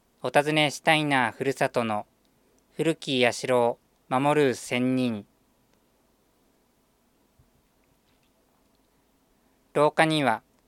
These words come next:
セロハンテープの張り紙をしてますあなた、時々凛々しい。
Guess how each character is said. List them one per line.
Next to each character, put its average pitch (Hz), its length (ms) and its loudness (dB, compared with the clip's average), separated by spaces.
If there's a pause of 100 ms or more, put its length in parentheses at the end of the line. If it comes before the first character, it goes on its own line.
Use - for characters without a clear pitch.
(100)
セ - 160 -4
ロ 151 120 4
ハ 170 120 2
ン 165 100 0
テ 170 180 2
ー 165 40 -16
プ 165 80 -4
の 123 220 2
張 127 140 0
り 127 100 0
紙 123 320 2
を 110 140 -2 (420)
し - 100 -20
て 151 140 0
ま 151 140 2
す 131 280 0
あ 117 80 4
な 127 120 2
た、 110 280 -4 (480)
時 135 220 -6
々 147 160 2
凛 143 440 -2
々 131 140 -2
し - 180 -8 (240)
い。 - 60 -20